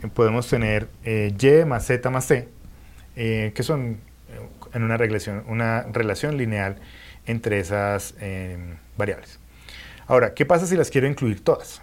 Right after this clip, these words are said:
Entonces puedo hacer X tilde punto.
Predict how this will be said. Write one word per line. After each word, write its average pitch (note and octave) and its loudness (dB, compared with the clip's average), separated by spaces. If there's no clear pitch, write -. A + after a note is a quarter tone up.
Entonces A2 -4
puedo C3 4
hacer C3+ 0
X D3 0
tilde C3+ 0
punto. - 2